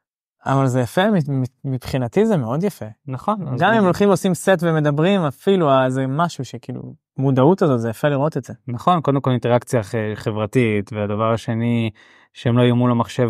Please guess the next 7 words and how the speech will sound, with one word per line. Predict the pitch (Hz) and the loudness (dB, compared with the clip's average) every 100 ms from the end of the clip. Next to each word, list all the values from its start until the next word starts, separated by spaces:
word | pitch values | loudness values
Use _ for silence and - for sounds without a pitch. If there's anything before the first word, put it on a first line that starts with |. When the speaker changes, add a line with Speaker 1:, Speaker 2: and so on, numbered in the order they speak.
| 107 | 0
Speaker 2:
כל | 120 | 0
הזמן, | 113 117 120 107 98 101 101 | 0 0 0 0 -2 -6 -6
וזה, | 104 104 104 104 101 101 101 101 107 | -4 -4 -4 -4 -4 -6 -8 -10 -12
זה | 110 | -8
מאוד | 101 110 | -4 0
מאוד | 127 131 - | 2 0 -2
חשוב. | 131 - 175 | -4 -2 -2